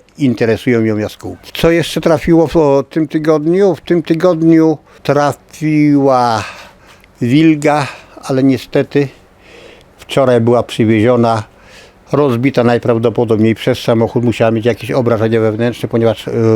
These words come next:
na nogach nie chodziła,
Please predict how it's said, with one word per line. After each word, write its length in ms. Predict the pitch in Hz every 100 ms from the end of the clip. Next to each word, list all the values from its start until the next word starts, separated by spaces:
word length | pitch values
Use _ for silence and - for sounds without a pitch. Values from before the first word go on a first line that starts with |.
| 110 107 107 98 - - - - - - - - - - - - -
na 260 | 120 135
nogach 380 | 139 135 120 113 131
nie 120 | 131
chodziła, 560 | 135 120 127 127 123